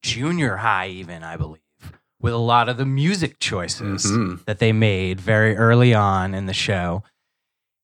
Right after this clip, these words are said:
Speaker 1: And I thought it lent, uh, a very fun air to, as you described it, this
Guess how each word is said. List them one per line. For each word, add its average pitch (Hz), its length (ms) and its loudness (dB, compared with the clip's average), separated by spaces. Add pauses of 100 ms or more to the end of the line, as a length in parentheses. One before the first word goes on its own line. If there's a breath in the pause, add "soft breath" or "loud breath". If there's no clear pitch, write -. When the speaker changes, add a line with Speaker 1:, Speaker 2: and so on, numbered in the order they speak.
Speaker 1:
And 139 400 0
I 131 100 4
thought 151 500 4
it 135 220 -2
lent, 139 1000 0
uh, 120 680 0
a 117 220 -6 (160)
very 135 480 0
fun 151 1080 -2 (640)
air 143 480 2
to, 113 400 -8
as 113 180 -4
you 113 80 -14
described 175 800 -4
it, 117 300 -4
this 110 360 -8